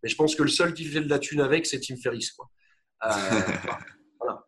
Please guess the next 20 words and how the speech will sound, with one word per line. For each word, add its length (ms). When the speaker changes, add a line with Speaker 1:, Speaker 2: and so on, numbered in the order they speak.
Speaker 1:
Parce 220
que, 100
euh, 480
voilà, 260
la 160
semaine 200
de 100
quatre 260
heures, 140
oui, 160
peut-être, 400
quand 120
t'as 100
travaillé 400
comme 180
un 140
âne 260
pendant 240
vingt 220
ans, 180